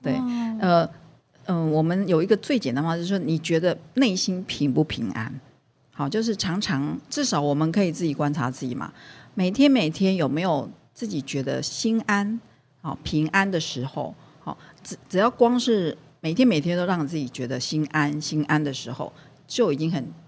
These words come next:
Speaker 1: 很好咯。好，当你开始觉得心里安定了，那你就会发现，呃，外面的人，外在就反射出去，这是心理学上的这个反，反射嘛，投射。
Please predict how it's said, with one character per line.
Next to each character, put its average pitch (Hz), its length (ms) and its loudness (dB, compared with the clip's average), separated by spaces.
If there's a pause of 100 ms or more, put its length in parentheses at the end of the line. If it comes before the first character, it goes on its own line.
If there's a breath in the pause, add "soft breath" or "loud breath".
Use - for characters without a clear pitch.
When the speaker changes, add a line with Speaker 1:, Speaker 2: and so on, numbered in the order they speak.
Speaker 1:
很 156 240 -2
好 156 240 0
咯。 143 260 -2 (320 loud breath)
好， 151 160 -6 (220 loud breath)
当 277 180 4
你 233 100 0
开 196 160 0
始 196 140 -2
觉 147 180 -6
得 147 140 -2
心 180 260 -4
里 143 240 -2
安 160 220 2
定 143 220 -2
了， - 120 -12 (340 loud breath)
那 233 120 2
你 175 80 2
就 156 80 0
会 190 60 4
发 190 200 0
现， 180 240 -2 (380 soft breath)
呃， 139 260 -2 (120)
外 269 200 4
面 214 220 4
的 170 100 -2
人， 127 220 -2 (320)
外 214 200 2
在 160 220 -4 (140)
就 196 140 -2
反 120 260 -4
射 156 220 -2
出 147 180 -8
去， 147 180 -4
这 208 140 -4
是 208 80 -2
心 190 160 -4
理 147 140 -4
学 135 160 -6
上 147 200 0
的 127 60 -4
这 147 60 -2
个 143 120 -2
反， 135 240 -6 (100)
反 123 220 -6
射 135 240 -2
嘛， 135 200 -6
投 139 240 -8
射。 160 280 -4